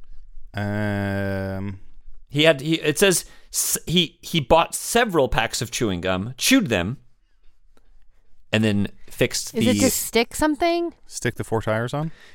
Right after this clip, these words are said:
Speaker 2: It's not to stick the <laughs> tires on that.
Speaker 3: To keep the, the hood shut or
Speaker 2: I would
Speaker 3: something.
Speaker 2: love to be stranded on the side of the road with Adel, and he's like, "What about gu-, putting gum on the tires to stick 'em back on?"
Speaker 1: Let me
Speaker 2: It's
Speaker 1: put
Speaker 2: like,
Speaker 1: cotton candy in the tank. Um,
Speaker 2: No, it's not that. It's,
Speaker 1: Is it
Speaker 2: it is
Speaker 1: something
Speaker 2: a
Speaker 1: to do with, like,
Speaker 2: practical thing.
Speaker 1: wires, like the battery wires?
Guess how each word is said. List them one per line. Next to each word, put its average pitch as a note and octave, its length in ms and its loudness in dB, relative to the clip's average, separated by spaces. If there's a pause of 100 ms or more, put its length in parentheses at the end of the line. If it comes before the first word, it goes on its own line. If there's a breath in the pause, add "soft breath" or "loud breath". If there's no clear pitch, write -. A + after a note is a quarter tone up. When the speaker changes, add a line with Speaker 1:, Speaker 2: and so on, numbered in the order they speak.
(260 soft breath)
Speaker 2:
It's C#3+ 180 0
not D3 140 2
to F#3+ 100 0
stick G3+ 200 0
the A3 100 0
<laughs> E3 100 -4
tires D3+ 460 4
on B2 200 0
that. A#2+ 160 4
Speaker 3:
To F3 60 0
keep - 280 0
the, G#3+ 580 2
the F3 220 -2
hood E3+ 420 0
shut C#3+ 320 -6 (220)
or D#3+ 100 2
Speaker 2:
I E3 60 8
would G3 100 4
Speaker 3:
something. C#3 120 0
Speaker 2:
love C#3 160 4
to C3 80 -4
be C3 100 4
stranded B2 360 4
on A#2 80 2
the A2+ 80 -2
side A#2 160 6
of G#2 80 2
the G#2+ 60 2
road G#2+ 180 4
with G2+ 120 -2
Adel, G#2 260 4
and G#2 80 4
he's G2+ 100 -2
like, G#2 100 -2
"What C#3+ 80 4
about D#3+ 180 2
gu-, D#3 140 2
putting D#3 200 4
gum C3+ 200 4
on D#3 60 -2
the C3+ 60 -6
tires D3+ 340 2
to A#2 60 -2
stick - 220 0
'em G2+ 80 -2
back F#2+ 200 -4
on?" F#2 60 -2
Speaker 1:
Let G3 100 4
me C#4 60 2
Speaker 2:
It's - 60 -2
Speaker 1:
put D#4 80 2
Speaker 2:
like, G#3+ 100 2
Speaker 1:
cotton G#3 220 4
candy F3 260 2
in D3 80 4
the A#2+ 200 2
tank. B2+ 440 0 (260)
Um, A2 540 2 (240)
Speaker 2:
No, B2 260 4
it's - 180 -4
not D#3+ 160 2
that. E3 140 6
It's, C#3+ 100 2
Speaker 1:
Is - 0 -
it C#3+ 60 -2
Speaker 2:
it - 20 4
is F3 60 6
Speaker 1:
something A#3 140 4
Speaker 2:
a - 40 0
Speaker 1:
to - 20 -12
do F3 60 0
with, F3+ 80 2
like, G#3+ 80 6
Speaker 2:
practical C3+ 220 0
thing. A#2+ 40 2
Speaker 1:
wires, C3+ 360 2
like B2 120 -2
the A2+ 80 0
battery A2 320 4
wires? C3 460 0